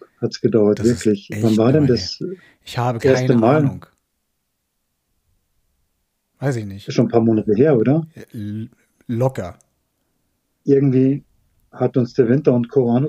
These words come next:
Speaker 1: Corona ein bisschen die, einen Strich durch die Rechnung gemacht.
Speaker 2: Äh, ja, vor allem vielleicht hört man's ja, dass du, dass du, dass du, äh, zugeschaltet bist und wir immer noch nicht hier irgendwie gemeinsam sitzen können.
Speaker 1: Im-, immer noch,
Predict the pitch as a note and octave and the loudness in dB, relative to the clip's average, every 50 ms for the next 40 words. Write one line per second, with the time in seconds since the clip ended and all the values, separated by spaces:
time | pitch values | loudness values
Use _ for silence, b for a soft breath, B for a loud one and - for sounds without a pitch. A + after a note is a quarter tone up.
0 | - - - B2+ A#2 A2 A2+ C3 C3+ C#3+ C3+ B2 C3 B2 - C3+ B2 A#2 A#2 - | -4 -4 -2 0 0 2 2 0 2 2 0 0 -2 -2 -2 -2 -2 -2 -4 -6
1 | - - C#3+ B2+ A#2 - - C#3+ C3+ - - B2+ A#2+ - A#2 A2+ A2 - B2 A#2 | -6 -4 -2 -2 -2 0 0 0 0 0 -2 -4 0 0 0 0 0 0 -2 -2
2 | A2+ A2+ A2 A2 A2 - - _ B B B B B B B B B B B B | -2 -2 -4 -8 -10 -10 -12 _ B B B B B B B B B B B B
3 | B B _ _ _ _ _ _ - C3+ A#2+ A#2 B2+ B2+ B2 _ _ - A2+ A#2 | B B _ _ _ _ _ _ -4 -2 -2 0 -2 -4 -6 _ _ -6 -2 0
4 | B2 D3 D3+ B2+ G#2 G#2+ _ _ - C3+ A#2+ A#2+ C3 C3+ B2 - C#3 C3+ B2+ C3+ | 2 2 2 0 -2 -6 _ _ -2 0 0 0 0 -2 -2 -2 -2 -2 0 0
5 | C#3 D3 D#3 - D#3+ D3 - - D3+ C3+ C3 C3 - - C#3+ C3+ C3 C3 C3 C3+ | 0 0 0 0 -4 -4 -2 -2 -2 -2 -2 -2 -2 0 2 2 2 2 0 -6
6 | - _ - - _ _ _ _ - C3 A2+ - - - C3 B2+ B2 A#2 B2+ B2 | -10 _ -20 -20 _ _ _ _ -4 -4 -4 -4 -4 -4 -4 -2 -2 -4 -4 -6
7 | - - C#3+ B2+ A#2+ A#2 A#2+ A2+ A2+ A#2 A2+ G#2+ G#2+ G#2+ - - - - F3+ F3+ | -6 -6 -8 -6 -6 -6 -6 -8 -8 -8 -8 -8 -8 -10 -14 -12 -6 -4 -2 -2
8 | E3 - - A#2 A2 G#2+ A2 G#2+ - - B2+ C3 C3 - C3+ A#2+ A2+ A#2 A#2 B2+ | -2 -4 -4 -6 -6 -6 -8 -8 -4 -4 -4 -4 -4 -6 -10 -8 -4 -4 -6 -4
9 | - - F#3 A3 F#3 C3+ A#2 - G2 G2+ G2 - - A#2 A2 A2 G#2+ A2 A2 G#2 | -2 2 2 2 2 2 -2 -4 -6 -10 -10 -10 -8 -8 -6 -6 -6 -8 -8 -8
10 | A2+ G#2+ A2 G#2+ G#2+ G#2 G#2+ G2+ G#2 G#2 A2+ - - - A2 - - A2 A2+ D#3 | -6 -6 -6 -6 -6 -8 -8 -8 -8 -10 -10 -12 -14 -18 -16 -12 -10 -8 -4 0
11 | E3 C#3+ C#3 - E3 - _ _ _ _ _ _ _ _ _ _ _ _ _ _ | 0 2 2 0 -4 -6 _ _ _ _ _ _ _ _ _ _ _ _ _ _
12 | _ _ _ _ _ _ _ _ - - - C#3 D3 D3 C#3 C3 - | _ _ _ _ _ _ _ _ -10 -2 0 2 2 2 2 0 0